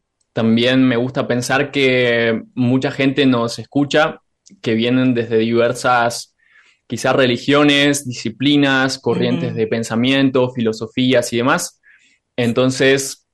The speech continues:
Speaker 1: según cada una de estas perspectivas, se lo puede explicar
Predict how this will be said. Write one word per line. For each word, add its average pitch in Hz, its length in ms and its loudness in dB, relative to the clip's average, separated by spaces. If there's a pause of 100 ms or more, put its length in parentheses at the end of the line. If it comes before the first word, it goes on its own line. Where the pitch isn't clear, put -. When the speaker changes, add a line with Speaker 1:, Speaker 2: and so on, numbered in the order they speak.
Speaker 1:
según 135 480 2
cada 143 280 4
una 143 220 4
de 147 60 0
estas 147 180 -6
perspectivas, 160 680 0
se 147 80 -2
lo 120 160 2
puede 131 160 2
explicar 127 760 -2